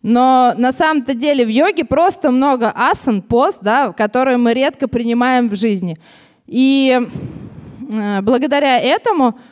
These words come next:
у нас везде прекрасно налаживается кровоток, сглаживается асимметрия, которая может быть в нашем теле, устраняются все зажимы. И это, в свою очередь, тоже прекрасно влияет на наш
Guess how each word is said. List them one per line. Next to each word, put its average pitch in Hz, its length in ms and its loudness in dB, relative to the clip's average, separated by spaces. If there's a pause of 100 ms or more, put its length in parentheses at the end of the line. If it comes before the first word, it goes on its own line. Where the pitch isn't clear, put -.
у 233 100 0
нас 262 300 0
везде 254 540 0
прекрасно 254 600 -2
налаживается 214 1080 0
кровоток, 226 720 0 (300)
сглаживается 247 960 0
асимметрия, 233 800 0
которая 214 440 0
может 196 320 0
быть 254 240 -4
в - 20 -8
нашем 226 400 0
теле, 196 460 0 (240)
устраняются 247 800 -2
все 311 240 -2
зажимы. 240 720 0 (240)
И 247 100 -4
это, 392 300 0
в - 20 -6
свою 349 280 0
очередь, 294 460 -2
тоже 294 320 0
прекрасно 269 680 0
влияет 214 560 2
на 208 120 0
наш 247 320 0